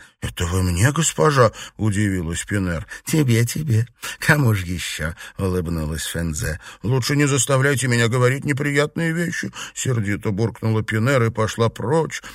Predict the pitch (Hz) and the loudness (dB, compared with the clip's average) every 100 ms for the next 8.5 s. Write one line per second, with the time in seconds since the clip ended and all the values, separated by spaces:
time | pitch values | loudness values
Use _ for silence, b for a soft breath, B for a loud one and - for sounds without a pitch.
0 | B 127 139 123 113 113 107 110 85 107 | B -2 0 2 2 2 0 -2 -2 -2
1 | 147 117 98 101 90 80 101 104 - - | 0 0 0 -4 -4 -4 -2 -2 -4 -10
2 | 87 95 85 82 78 82 82 - B B | -6 -4 -4 -6 -6 -6 -8 -10 B B
3 | - 87 87 - 80 65 58 64 69 - | -8 -4 -4 -4 -6 -6 -6 -6 -8 -8
4 | _ _ _ _ _ - 117 120 117 117 | _ _ _ _ _ 0 2 4 2 2
5 | 143 147 - 139 123 147 151 - 139 127 | 0 0 0 0 2 0 0 0 0 0
6 | 135 - B B B 117 117 113 104 107 | -2 -10 B B B 2 4 4 2 0
7 | 104 113 98 95 117 120 107 87 87 - | 0 0 0 0 -2 0 0 0 -2 -2
8 | 95 92 98 104 | -4 -4 -4 -8